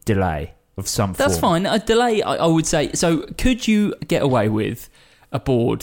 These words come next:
Speaker 2: that is, has a drive pedal, a delay pedal, and a reverb pedal?
Speaker 1: Well, well, no. I just, it wouldn't be, if you've not got modulation on there, it's just gonna be a bit boring, is it? It's just gonna be a bit dull.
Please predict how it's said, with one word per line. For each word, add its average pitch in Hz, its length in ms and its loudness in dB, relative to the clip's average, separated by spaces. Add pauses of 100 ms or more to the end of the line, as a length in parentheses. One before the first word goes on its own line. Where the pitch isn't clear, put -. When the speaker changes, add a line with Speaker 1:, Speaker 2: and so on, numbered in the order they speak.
Speaker 2:
that 135 260 -2
is, 117 200 0
has 120 220 -2
a 117 60 -4
drive 165 320 2
pedal, 190 380 0 (280)
a - 100 0
delay 123 260 0
pedal, 117 500 0
and 120 120 -2
a 113 40 -2
reverb 104 360 -4
pedal? - 260 -10 (920)
Speaker 1:
Well, 190 240 2 (200)
well, 202 160 2
no. 220 340 0
I 165 60 2
just, - 300 -8
it 170 220 0
wouldn't 185 260 -4
be, - 160 -8
if - 160 -4
you've 175 160 -2
not 226 160 0
got 190 100 -2
modulation 190 680 0
on 104 120 0
there, 113 140 2
it's - 160 -4
just - 140 -8
gonna 208 160 0
be 180 100 2
a 147 60 2
bit - 260 -4
boring, 175 380 2
is 170 120 -2
it? 175 60 -4
It's 160 80 -8
just - 100 -6
gonna 226 120 0
be 220 60 4
a 190 40 2
bit - 460 -4
dull. 147 500 0